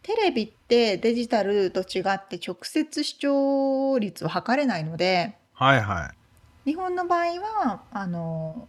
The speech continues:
Speaker 1: ランダムに選ばれた人の家に確かその器具を置かせてもらって、
Speaker 2: うん。
Speaker 1: そこから
Speaker 2: うーん。
Speaker 1: 数字を多分取る
Speaker 2: はいはいはいはいはい。
Speaker 1: みたいな形になってるんですけど。
Speaker 2: そうだね。なんか聞いたことあるな。うんうん。
Speaker 1: うんうん。そういう感じのもので、アンケート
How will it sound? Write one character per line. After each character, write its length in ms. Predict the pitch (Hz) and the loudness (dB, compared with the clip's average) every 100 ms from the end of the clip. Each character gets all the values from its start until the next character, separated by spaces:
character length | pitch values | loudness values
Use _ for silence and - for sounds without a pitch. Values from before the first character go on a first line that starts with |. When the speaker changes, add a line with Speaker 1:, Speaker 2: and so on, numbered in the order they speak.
| - | 0
Speaker 1:
ラ 120 | 233 | 4
ン 80 | 226 | 4
ダ 100 | 196 | 2
ム 100 | 180 | 0
に 100 | 170 | 0
選 220 | 170 180 | -2 -2
ば 100 | 190 | -2
れ 100 | 180 | -2
た 120 | 165 | -4
人 180 | 160 - | -8 -8
の 160 | 170 170 | -8 -6
家 220 | 196 196 | -6 0
に 160 | 226 254 | 0 0
確 240 | 233 - | -4 -4
か 140 | 180 | -6
そ 120 | - 175 | -6 -10
の 80 | |
器 200 | - 247 | -2 0
具 160 | 208 180 | 4 4
を 40 | |
置 80 | 170 | 2
か 80 | 185 | 0
せ 140 | - | -4
て 100 | 190 | -8
も 140 | 190 185 | -8 -6
ら 80 | 196 | -8
っ 80 | |
て、 200 | - 403 | -4 2
Speaker 2:
う 20 | 359 | 2
ん。 20 | |
Speaker 1:
そ 160 | - | 0
こ 560 | 233 214 208 208 208 - _ - - | -4 -2 -2 -2 -6 -10 _ -20 -6
か 220 | 143 175 | 0 4
ら 220 | 208 226 226 | 6 4 4
Speaker 2:
う 20 | |
ー 480 | 226 220 220 226 208 | 2 2 2 2 0
ん。 80 | 180 | -2
Speaker 1:
数 240 | - 151 | 0 2
字 60 | 202 | 2
を 0 | |
多 0 | |
分 0 | |
取 0 | |
る 0 | |
Speaker 2:
は 80 | 123 | 2
い 40 | |
は 60 | 107 | 2
い 20 | |
は 160 | 117 107 | 0 -2
い 40 | |
は 180 | 95 - | -2 -4
い 140 | 156 | -4
は 60 | - | -8
い。 40 | - - | -10 -6
Speaker 1:
み 100 | 180 | -4
た 80 | 160 | -4
い 40 | |
な 60 | 165 | -6
形 380 | 160 - 156 160 | -10 -12 -8 -4
に 80 | |
な 60 | 160 | 0
っ 20 | |
て 60 | 160 | 2
る 80 | 113 | 2
ん 0 | |
で 0 | |
す 0 | |
け 0 | |
ど。 0 | |
Speaker 2:
そ 20 | |
う 40 | |
だ 60 | 90 | 2
ね。 200 | 123 101 | 2 0
な 100 | 104 | -4
ん 40 | 104 | -6
か 80 | 95 113 | -8 -6
聞 100 | 117 | -2
い 20 | |
た 60 | 107 | -2
こ 80 | |
と 100 | 85 | -2
あ 20 | 78 | -8
る 80 | |
な。 120 | - - | -10 -8
う 60 | 104 | -4
ん 40 | 95 92 85 - - | -4 -6 -8 -14 -6
う 140 | 240 294 | 0 2
ん。 0 | |
Speaker 1:
う 20 | |
ん 140 | 202 | 4
う 120 | 233 196 | 2 2
ん。 100 | - - - - - | -2 -14 -20 -20 -18
そ 180 | - 320 | -6 -4
う 80 | 330 | -4
い 60 | |
う 60 | 330 | -6
感 300 | 349 320 302 | -2 -2 0
じ 120 | 285 | 0
の 460 | 285 277 269 254 - | 2 2 2 -2 0
も 140 | 262 | 2
の 240 | 254 247 226 | 4 2 4
で、 420 | 311 359 254 - | 4 4 2 0
ア 140 | - 311 | 0 2
ン 100 | 302 | 2
ケ 240 | - 170 | 2 0
ー 40 | 156 | 0
ト 280 | - - | -2 -6